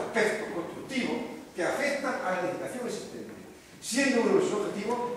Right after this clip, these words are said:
al relanzar bajo otra perspectiva el proceso de construcción de la ciudad, confirmando el modelo urbano de la renta, asegurándolo desde el ámbito concreto de la rehabilitación,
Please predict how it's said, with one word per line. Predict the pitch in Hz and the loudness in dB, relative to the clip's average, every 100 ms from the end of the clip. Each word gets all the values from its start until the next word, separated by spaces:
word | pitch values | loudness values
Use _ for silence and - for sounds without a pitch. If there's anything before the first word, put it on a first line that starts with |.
| - - | -8 0
al | - 180 180 175 | 4 4 2 2
relanzar | 170 165 170 240 - | 2 4 6 6 6
bajo | - - - | 4 2 6
otra | - - | 6 6
perspectiva | - - - 180 202 233 - - | 2 -2 -6 -6 -4 -4 -4 -6
el | - 170 170 | 4 4 4
proceso | 160 160 277 - 285 - - | 0 2 2 4 2 0 -2
de | 233 | -2
construcción | 185 208 - - 233 | 0 -2 -2 -2 -2
de | 208 | -2
la | - | -2
ciudad, | - - - | -4 -6 -4
confirmando | 175 175 160 247 - - | -2 0 0 0 2 2
el | 165 | 2
modelo | 165 202 - | 2 2 0
urbano | - | 0
de | - 175 - - - | -4 -6 -8 -10 -10
la | 165 | -8
renta, | 233 - - - - - - - - - - - - | -6 -8 -10 -14 -20 -20 -20 -20 -20 -18 -20 -12 -4
asegurándolo | 190 185 160 - 247 240 254 | 0 2 4 6 6 6 6
desde | 202 180 165 | 6 6 6
el | 160 | 6
ámbito | 240 214 - - - 185 - - | 6 6 4 0 -2 -4 -6 -6
concreto | 160 151 156 233 - 214 | -2 0 2 2 2 2
de | 208 | 2
la | - | 2
rehabilitación, | 160 - - - - | 2 0 -2 -4 -6